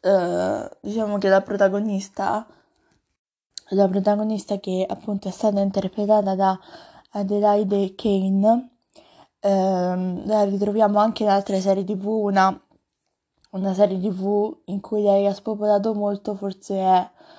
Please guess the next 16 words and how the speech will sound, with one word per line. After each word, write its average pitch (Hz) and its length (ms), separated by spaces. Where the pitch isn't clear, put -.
Once 208 260
Upon 202 260
a 202 80
Time, 196 680
dove 196 240
interpreta, 190 920
se - 180
non 196 140
sbaglio, 202 420
Anastasia. 190 840
Poi 226 160
c'è 208 160
anche 196 800
Toby 190 320
Regbo 202 680
che, 196 380